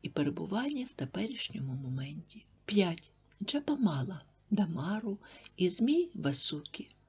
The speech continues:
Відповідно, вони символізують медитацію, первісний звук, з якого народився Всесвіт, і владу над усіма світлими та темними силами. Шість. Книга,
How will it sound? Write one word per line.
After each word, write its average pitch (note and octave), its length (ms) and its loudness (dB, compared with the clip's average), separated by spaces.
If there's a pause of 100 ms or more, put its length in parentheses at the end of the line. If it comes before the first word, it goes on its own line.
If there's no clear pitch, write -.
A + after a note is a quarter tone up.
(440)
Відповідно, F#3 760 0
вони G#3 260 8
символізують F#3 880 4
медитацію, F#3+ 960 0 (480)
первісний C4+ 580 6
звук, G3+ 480 0
з - 100 0
якого E3+ 380 2
народився E3 580 2
Всесвіт, - 760 -2 (280)
і D#3+ 120 2
владу E3+ 500 2
над - 280 -2
усіма - 380 0
світлими - 680 0 (380)
та C#3 120 0
темними E3+ 480 0
силами. - 560 -4 (340)
Шість. - 600 2 (320)
Книга, E3 520 8